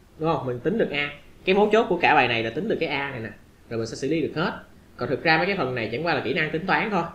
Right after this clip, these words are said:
Chứ cái quan trọng là vẫn phải là, cuối cùng vẫn là mình làm sao để mình nghĩ ra được cái chuyện là thiết lập được cái quy trình bảo toàn khối lượng này nè. Mình phải làm nhiều bài tập mình mới có cái cảm giác là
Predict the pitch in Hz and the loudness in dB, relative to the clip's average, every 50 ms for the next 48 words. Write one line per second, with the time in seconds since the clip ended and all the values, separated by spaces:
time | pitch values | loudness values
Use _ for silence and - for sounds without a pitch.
0 | - - - 190 185 196 180 165 151 143 127 107 104 113 117 117 117 117 110 143 | -12 -6 -4 -2 0 0 0 0 0 0 -2 -4 -4 -4 -6 -6 -6 -6 -6 -6
1 | 160 131 135 143 135 117 107 - - - - - - - - 214 208 190 139 123 | -4 -4 -2 -2 -2 -2 -2 -4 -8 -16 -20 -18 -6 0 0 2 4 4 2 2
2 | 117 123 151 165 131 113 117 113 120 123 127 135 131 127 - 156 147 143 147 160 | 2 -2 -2 -2 -4 -4 -6 -8 -4 -2 -2 -2 -2 -2 -2 0 0 0 0 0
3 | 147 120 113 117 113 110 165 226 196 139 - - - - 107 87 87 107 110 101 | -2 -4 -4 -4 -2 0 2 2 2 0 -2 -4 -4 -4 -4 -4 -4 -6 -8 -10
4 | - - 131 - - 131 - - - 117 104 - - 156 160 139 - 117 95 104 | -6 -8 -6 -2 -2 -2 -2 -2 -4 -6 -6 -6 -8 -6 -6 -6 -6 -6 -8 -6
5 | 123 131 107 104 156 143 98 92 95 113 104 101 98 - - - - - - - | -8 -6 -6 -4 -4 -4 -4 -4 -6 -8 -8 -10 -10 -12 -14 -20 -20 -20 -20 -20
6 | - - 110 98 147 151 135 123 123 123 120 113 113 113 120 104 - 127 113 110 | -20 -14 -8 -4 -2 -2 -2 -2 -2 -2 -2 -2 -4 -4 -6 -8 -8 -10 -10 -8
7 | 113 139 156 180 180 180 185 - - 156 175 185 220 - - - 147 123 110 107 | -8 -6 -6 -4 -4 -4 -6 -6 -6 -2 -2 -2 -2 -2 -4 -4 -4 -2 -2 -2
8 | 110 107 - | -4 -6 -8